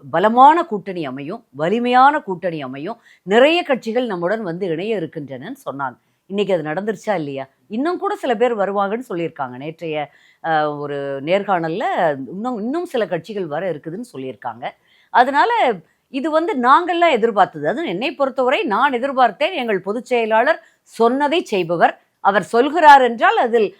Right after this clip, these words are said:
ஆயிரம் மடங்கு அர்த்தம் இருக்கிறது என்று, முழுமையான உண்மை என்று அது இப்போது நடந்து கொண்டிருக்கிறது. நேற்றைய பிரம்மாண்டம், நேற்றைய பொதுக்கூட்டம், அது, அதனுடைய என்ன பிரமிப்பா இருந்தது தெரியுமா? நான் போயிருந்தேன். மா-, காலையிலே ஒரு பத்து மணிக்கெல்லாம் போய் இருந்து பார்த்தா, அப்பா,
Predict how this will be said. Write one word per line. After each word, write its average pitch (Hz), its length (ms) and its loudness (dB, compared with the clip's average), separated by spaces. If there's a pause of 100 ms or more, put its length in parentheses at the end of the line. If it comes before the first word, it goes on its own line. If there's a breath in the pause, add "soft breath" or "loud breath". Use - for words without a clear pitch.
(160 soft breath)
ஆயிரம் 339 520 8
மடங்கு 233 680 2 (120)
அர்த்தம் 226 360 0
இருக்கிறது 160 460 -2
என்று, 135 340 -8 (280)
முழுமையான 294 580 6
உண்மை 226 400 -2
என்று 156 380 -4 (120)
அது 202 200 4
இப்போது 170 340 -2
நடந்து 165 300 -6
கொண்டிருக்கிறது. 127 640 -8
நேற்றைய 180 400 -2
பிரம்மாண்டம், 180 640 2 (480)
நேற்றைய 170 720 2
பொதுக்கூட்டம், 190 580 -4 (200)
அது, 160 300 -2
அதனுடைய 147 580 -2
என்ன 180 360 -6 (120)
பிரமிப்பா 294 440 -2
இருந்தது 170 280 0
தெரியுமா? 151 360 -6
நான் 202 200 -4
போயிருந்தேன். 156 460 -6 (340)
மா-, 160 280 2
காலையிலே 165 640 2
ஒரு 226 160 0
பத்து 170 240 -6
மணிக்கெல்லாம் 220 440 0
போய் 202 200 0
இருந்து 196 280 -4
பார்த்தா, 170 360 -2
அப்பா, 170 720 2